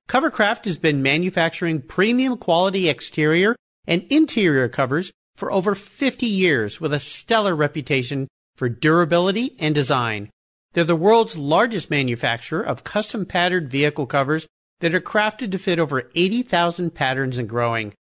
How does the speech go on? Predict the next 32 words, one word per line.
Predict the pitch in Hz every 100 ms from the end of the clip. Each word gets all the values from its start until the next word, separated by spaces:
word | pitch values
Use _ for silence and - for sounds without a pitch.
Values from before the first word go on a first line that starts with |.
| _
They | 165
are | 180
the | 180 190 -
only | 233 277 165
cover | - 117 117 117
I'll | 117
put | 147 135
on | 131
my | 123 120
vehicles. | 117 110 101 110 101 - _ -
You | 226
can | 277 202
choose | 185 196 196
from | 156
a |
wide | 127 113 123 151 226 190
variety | 170 165 170 160
of | 120
fabrics, | - 131 165 233 277 - - _
styles, | - - 151 139 170 233 -
colors, | - - 131 151 160
and | 143 127
more. | 131 135 117 104 _ _
From | 185 175
full | - 220 233
cover | 233 220 214
designs | 190 185 180 190 247
for | - 131
factory | - 151 147 - 220 254 - _ _
to | 170
custom-made | - - 262 - 254 220 208 214 160
vehicles, | 156 175 160 95 95